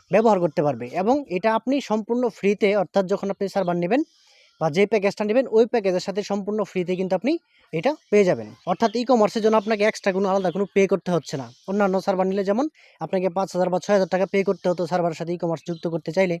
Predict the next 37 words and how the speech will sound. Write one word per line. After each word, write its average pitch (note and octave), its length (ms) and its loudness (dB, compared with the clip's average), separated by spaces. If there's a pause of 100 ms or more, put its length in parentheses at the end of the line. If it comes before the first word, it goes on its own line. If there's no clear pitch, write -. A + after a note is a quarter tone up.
(560)
তো - 100 -4
ই-কমার্স G#3+ 280 2
সম্পর্কে G#3+ 260 2
আশা G#3+ 100 -2
করি G3+ 160 0
আপনারা G3 200 -2
সবাই F#3+ 220 4
জানেন, G3+ 180 2 (100)
ই-কমার্সের F#3+ 400 -2
মাধ্যমে F3+ 200 0
আপনি - 140 -6
আপনার F3 200 -10
প্রোডাক্ট G3+ 300 2
সেল F#3 180 -2
করতে E3+ 220 -4
পারবেন। A#2 220 -8 (540)
যখন F3 200 0
আপনার G3+ 220 -2
ব্র্যান্ড F#3 240 2
হবে F#3+ 200 0
বা F#3+ 140 4
অনেক F3+ 220 0
বড় F#3 160 4
হবে, E3+ 160 2
আপনার F3 200 -4
যখন E3+ 200 -2
অনেক F3 100 -2 (100)
ইউজার G3 280 2
থাকবে, E3 220 0 (600)
তখন F#3+ 240 0
আপনি A#3+ 140 -2 (100)
তাদেরকে G3+ 320 4 (180)
ই-কমার্সের G3+ 480 0
মাধ্যমে G3+ 260 -2 (100)
তাদের F#3 240 2
কাছে G3 220 -2
প্রোডাক্টগুলো F#3+ 380 0